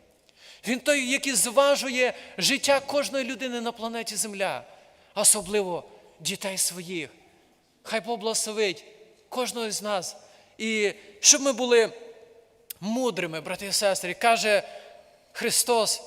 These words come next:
"Отож, кожного, хто слухає моє слово і виконує, я уподоблю цього чоловіка до чоловіка розумного, мудрого, який дім свій збудував на камені".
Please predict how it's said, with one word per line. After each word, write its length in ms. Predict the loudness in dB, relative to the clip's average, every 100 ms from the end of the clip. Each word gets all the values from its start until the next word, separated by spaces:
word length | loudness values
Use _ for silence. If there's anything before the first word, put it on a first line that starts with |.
| -18 -20 -20 -20 _ _ _ 0
"Отож, 440 | 0 4 4 4
кожного, 380 | 2 2 2 -4
хто 180 | -4 -4
слухає 420 | -4 -6 -8 -6
моє 220 | -4 0
слово 380 | 0 2 2 0
і 160 | -4 -8
виконує, 680 | -6 0 0 0 0 -2 -4 -20 -20 -20 _ 2
я 140 | 6
уподоблю 640 | 6 4 0 2 0 0 -4
цього 220 | -2 -2
чоловіка 460 | -2 -4 -4 -2 -2
до 100 | -2
чоловіка 420 | -4 -4 -4 -4
розумного, 680 | 2 2 0 -6 -10 -14 -16 _ _ _ _ _ _ _ _ _ _
мудрого, 760 | -10 -4 -2 0 -2 -2 -6 -10 -18 -20 _ _ -8
який 220 | -4 -4
дім 260 | -4 -6 -4
свій 240 | -6 -6
збудував 480 | -6 -6 -4 -2 -4
на 80 | -8
камені". 580 | -8 -8 -8 -12 -18